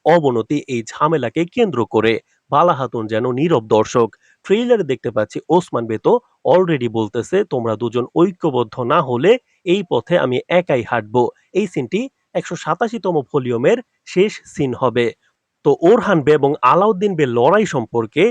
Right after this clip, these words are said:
আরেকটি ভিডিওতে বিশ্লেষণ করব। ইতিহাসেও এই দুই সৎ ভাইয়ের লড়াই সম্পর্কে কি ঘটেছিল বা আদৌ দ্বন্দ্ব ছিল কিনা ইতিহাসে, বিস্তারিত তথ্য সম্পর্কে আলোচনা করব। সেই ভিডিওটি দেখে নেবেন। তো দর্শক, আমাদের কাছে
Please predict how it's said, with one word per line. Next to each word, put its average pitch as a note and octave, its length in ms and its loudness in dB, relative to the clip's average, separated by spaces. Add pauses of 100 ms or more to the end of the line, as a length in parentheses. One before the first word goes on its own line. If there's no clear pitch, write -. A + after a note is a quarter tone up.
(160)
আরেকটি E3+ 400 0
ভিডিওতে A#2 500 -4
বিশ্লেষণ E3+ 480 -6
করব। G#2+ 280 0 (260)
ইতিহাসেও D#3 640 0 (300)
এই B2 200 -4
দুই A#2+ 220 -4
সৎ F3+ 380 -2
ভাইয়ের F#3 380 0
লড়াই D#3 360 0
সম্পর্কে C3+ 500 -2 (420)
কি A3 160 -2
ঘটেছিল B2 600 -6
বা C3 160 2 (300)
আদৌ B2+ 340 0
দ্বন্দ্ব A#2+ 340 -2 (100)
ছিল G#3+ 320 -4
কিনা B2+ 300 -4
ইতিহাসে, A#2+ 480 -2 (340)
বিস্তারিত D3+ 540 -4
তথ্য A#2+ 360 -8
সম্পর্কে A#2 440 -4 (100)
আলোচনা C#3 440 -2
করব। A2+ 260 -2 (360)
সেই A#3+ 300 -2
ভিডিওটি D3 420 -6
দেখে C3+ 280 -4
নেবেন। A2+ 300 0 (280)
তো - 100 -4
দর্শক, D#3+ 320 0 (260)
আমাদের F#3 400 0
কাছে F3+ 220 -2